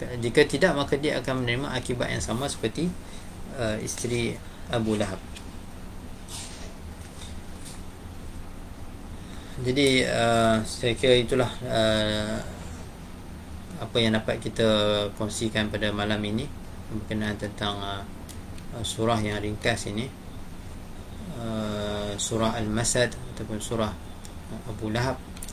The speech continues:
ataupun surah, uh, Al-Lahab ini yang menceritakan tentang,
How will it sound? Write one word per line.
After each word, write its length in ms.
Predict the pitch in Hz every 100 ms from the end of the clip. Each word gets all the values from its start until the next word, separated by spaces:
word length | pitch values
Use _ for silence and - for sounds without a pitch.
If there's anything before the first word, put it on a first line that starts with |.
| -
ataupun 240 | 110 113 110
surah, 280 | 123 117 104 - - - -
uh, 140 | 110 107 -
Al-Lahab 400 | 113 110 127 117 110
ini 240 | 127 175 - - - - - - - - -
yang 80 | 117
menceritakan 640 | 113 123 113 127 123 113
tentang, 480 | 110 107 131 143